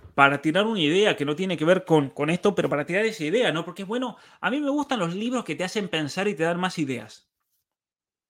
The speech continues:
Eh, igual que con un curso, con una conferencia, donde a uno le empiezan a surgir un montón de ideas.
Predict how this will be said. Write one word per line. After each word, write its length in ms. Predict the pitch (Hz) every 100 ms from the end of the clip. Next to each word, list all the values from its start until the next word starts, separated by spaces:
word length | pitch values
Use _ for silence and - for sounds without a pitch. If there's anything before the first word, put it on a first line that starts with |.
| _ _ _ _ _ _ _ _
Eh, 720 | 156 151 143 135 127 - - _ _ _
igual 260 | 147 180 285
que 100 | 269
con 120 | 202
un 100 | 147
curso, 420 | 190 233 - 131
con 60 | 143
una 140 | 170
conferencia, 680 | 165 135 131 170 151 131 123
donde 220 | 131 156
a 20 |
uno 320 | 226 240 - -
le 100 | 156
empiezan 320 | 160 196 247
a 60 |
surgir 320 | 214 160 - 226
un 100 | 208
montón 440 | 185 - 214 214
de 80 | 190
ideas. 560 | 151 143 117 - -